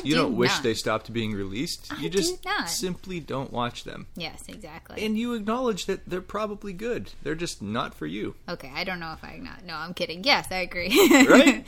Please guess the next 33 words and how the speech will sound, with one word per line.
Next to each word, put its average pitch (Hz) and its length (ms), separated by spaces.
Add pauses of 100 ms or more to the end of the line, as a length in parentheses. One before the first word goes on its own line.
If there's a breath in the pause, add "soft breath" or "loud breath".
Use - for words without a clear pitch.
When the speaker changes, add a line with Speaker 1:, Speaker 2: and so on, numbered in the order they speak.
(120)
Speaker 1:
That's 381 260
Speaker 2:
Yeah, 220 80
Speaker 1:
true, 196 120
Speaker 2:
no, - 100
Speaker 1:
though. - 120
Speaker 2:
they're, 240 200 (100)
I'm 214 160
sure 262 300
they're 214 180
fantastic 208 640
for 202 120
what 190 160
they 190 100
are 233 240
'cause 185 100
Speaker 1:
Yeah. 208 160
Speaker 2:
people 220 280
love 240 220
'em. 196 180 (260 loud breath)
It's 175 180
just 190 200
they're 202 100
not 240 220
for 330 80
me. 370 280
Speaker 1:
And 165 120
Speaker 2:
That's - 20
Speaker 1:
also, 196 280
Speaker 2:
all. 185 40
Speaker 1:
like, 165 220
maybe, 120 320
'cause 113 260
I'm, 113 160